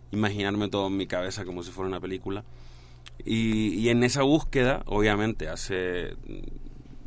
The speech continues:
veinte, veinte y poquitos años, <laughs> eh, no era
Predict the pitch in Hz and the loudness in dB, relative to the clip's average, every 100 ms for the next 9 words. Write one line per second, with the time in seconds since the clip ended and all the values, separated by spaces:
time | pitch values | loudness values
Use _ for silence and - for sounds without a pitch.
0 | - - - - - 90 92 85 85 85 | -12 -12 -14 -12 -12 -10 -8 -6 -6 -6
1 | 82 80 80 - - - - - - - | -8 -8 -10 -14 -20 -16 -14 -12 -10 -10
2 | 80 - - 82 87 92 101 92 92 110 | -10 -10 -10 -12 -6 -6 -2 -2 -2 -4
3 | - 208 - 175 185 185 175 - 160 - | -4 -4 -2 -4 -6 -6 -6 -8 -10 -12
4 | - 113 113 110 107 101 113 113 117 120 | -4 2 4 4 4 2 0 2 4 6
5 | 127 123 123 | 8 8 8